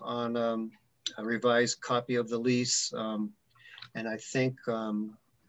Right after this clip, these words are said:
some of the folks from the lease committee are doing the same on their end. Um, and we'll kind of work that back and forth, um, probably without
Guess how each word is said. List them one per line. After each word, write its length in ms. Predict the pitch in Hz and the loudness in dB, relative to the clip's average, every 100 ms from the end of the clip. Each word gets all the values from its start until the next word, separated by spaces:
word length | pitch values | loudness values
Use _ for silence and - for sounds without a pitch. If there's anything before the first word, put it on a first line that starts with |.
| - - | -20 -10
some 300 | - - 117 | -6 -4 0
of 60 | 120 | 0
the 80 | 117 | 0
folks 320 | - 120 - | 2 0 0
from 120 | 117 | -2
the 80 | 113 | -2
lease 280 | 110 123 - | 0 0 0
committee 420 | - 117 117 113 | 0 0 0 0
are 200 | 110 110 104 | 0 -2 -2
doing 300 | 110 120 117 | -2 0 0
the 100 | 113 | 0
same 580 | 104 - 113 117 113 113 120 | -2 0 0 0 -2 -4 -6
on 260 | 110 110 | -6 -4
their 240 | 107 117 110 | -2 -2 0
end. 340 | 107 107 113 - 117 | -2 -2 -6 -10 -10
Um, 300 | 110 104 101 _ - - - - - - - - - | -8 -8 -10 _ -20 -20 -20 -20 -20 -20 -20 -14 -8
and 180 | 113 120 | -4 0
we'll 140 | 120 120 | -2 0
kind 120 | 120 | -2
of 60 | 110 | 0
work 240 | 123 120 | 0 2
that 200 | 123 113 | 0 2
back 240 | 117 113 113 | 2 0 -2
and 120 | 107 | -6
forth, 400 | - 113 110 107 110 | -2 0 -2 -4 -6
um, 220 | 98 - - | -6 -10 0
probably 480 | 135 175 156 131 123 | 4 6 6 4 4
without 440 | 120 120 131 | 4 6 4